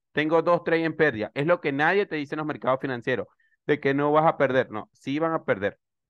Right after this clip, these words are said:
Ahora nuestras pérdidas son pequeñas en comparación con nuestra ganancia. Tomamos nuestro tercer trade. Vamos a ver qué pasa en nuestro tercer trade. ¿Será que nos da la zona?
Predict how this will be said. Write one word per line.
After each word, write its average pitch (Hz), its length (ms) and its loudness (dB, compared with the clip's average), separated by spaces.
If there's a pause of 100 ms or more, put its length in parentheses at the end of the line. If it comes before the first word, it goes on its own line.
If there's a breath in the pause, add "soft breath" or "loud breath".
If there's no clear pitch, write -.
(360 soft breath)
Ahora 123 200 2
nuestras 131 340 -4
pérdidas 165 540 -2
son 120 220 -8
pequeñas 139 340 -6
en 147 60 -8
comparación 110 440 -6
con 110 140 -8
nuestra 110 220 -2
ganancia. 143 380 0 (1600)
Tomamos 180 360 2
nuestro 180 260 -2
tercer 139 380 -2
trade. 117 260 -2 (180)
Vamos 151 240 -2
a 175 40 2
ver 165 80 -4
qué 165 120 -2
pasa 165 280 0
en 165 60 -4
nuestro 147 220 -8
tercer 110 520 -2
trade. 101 240 -2
¿Será 127 240 0
que 147 160 -4
nos 139 100 -4
da 127 120 2
la 127 120 2
zona? 165 420 -2